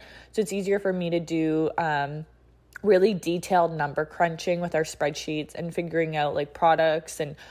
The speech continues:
wholesale packages and all that. I find I, I'm almost better sometimes at night when the spa is closed for me to actually be able to focus on those things. And I actually find I'm almost more productive that time because it's like I'm more calm. I'll,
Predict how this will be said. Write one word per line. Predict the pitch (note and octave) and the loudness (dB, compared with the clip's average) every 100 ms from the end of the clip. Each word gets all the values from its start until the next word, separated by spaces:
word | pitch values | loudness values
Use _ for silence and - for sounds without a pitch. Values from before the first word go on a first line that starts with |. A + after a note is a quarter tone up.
| - | -8
wholesale | - F#3+ F#3 F3 | 2 2 4 2
packages | - E3 - F3+ E3+ D#3+ | 4 0 0 0 0 2
and | F#3 | 4
all | G#3 | 4
that. | G3+ E3+ | 6 4
I | - F3 | 2 -4
find | F3+ E3+ E3 E3 - - | 0 0 -2 -8 -18 -12
I, | - F3 | -2 0
I'm | D#3+ F3+ | 0 -2
almost | D#3+ F3 F#3 - | 0 -2 -2 2
better | F3+ F3+ | 2 2
sometimes | - E3 E3+ E3 | -2 -6 -6 -2
at | D3 | -2
night | D#3 D3+ E3+ - | -2 -2 -2 -4
when | F#3 | -4
the | D#3+ | -4
spa | D#3+ - C#3 C3+ | -6 -4 0 0
is | D#3 - | -2 -6
closed | - F#3+ G#3 G#3+ | 0 4 4 2
for | - | -4
me | E3 D#3 | -4 -4
to | |
actually | C#3+ C#3+ - E3 | -2 -4 -4 -2
be | D#3 | -2
able | C#3+ | -2
to | - | -6
focus | - C#3 F3 G3+ | -6 -4 -4 -4
on | G3 | -2
those | G#3+ G#3+ | -2 0
things. | B3+ C#4+ D#4 - - - - | -2 -2 -8 -16 -20 -8 2
And | G3+ | 4
I | G3 F#3+ - - _ _ - | 4 4 0 -8 _ _ 0
actually | G3+ - E4 | 2 2 -2
find | D4+ A3+ G3+ | 2 4 4
I'm | G3+ F3+ - - | 0 -4 -6 -4
almost | F3 F#3 G3 | -2 -2 -2
more | B3 | -2
productive | B3+ C4+ B3 A#3+ - A#3 | 0 2 2 0 0 0
that | A3+ G#3 | 2 2
time | - A3+ G#3 | 0 -4 -2
because | G#3 G3+ G3 F3+ | -4 -4 -4 -2
it's | E3+ - | -4 0
like | F#3+ E3 | 2 2
I'm | D#3+ D#3+ | 2 -2
more | D#3+ D#3 | -2 -4
calm. | C#3 - C#3+ D3+ | -4 -4 -2 0
I'll, | F3+ D#3 - | 0 0 -2